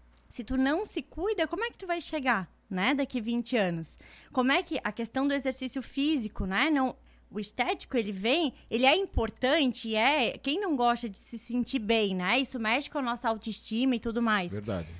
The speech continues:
Speaker 1: Mas acaba sendo secundário com os benefícios que a gente tem, né? O, o que que a gente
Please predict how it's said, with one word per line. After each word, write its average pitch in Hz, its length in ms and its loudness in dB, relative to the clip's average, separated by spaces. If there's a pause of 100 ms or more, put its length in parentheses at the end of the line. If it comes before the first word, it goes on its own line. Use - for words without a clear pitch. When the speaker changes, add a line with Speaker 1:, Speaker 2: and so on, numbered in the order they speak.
(120)
Speaker 1:
Mas 320 240 4
acaba 392 320 0
sendo 370 220 -4
secundário 349 680 0
com 262 200 0
os 262 80 2
benefícios 269 580 0
que - 100 -6
a - 20 0
gente 233 260 -4
tem, 165 260 -4 (540)
né? 220 540 2
O, - 120 -12 (240)
o 214 40 -4
que 302 140 -4
que 381 80 -4
a - 20 0
gente 311 420 0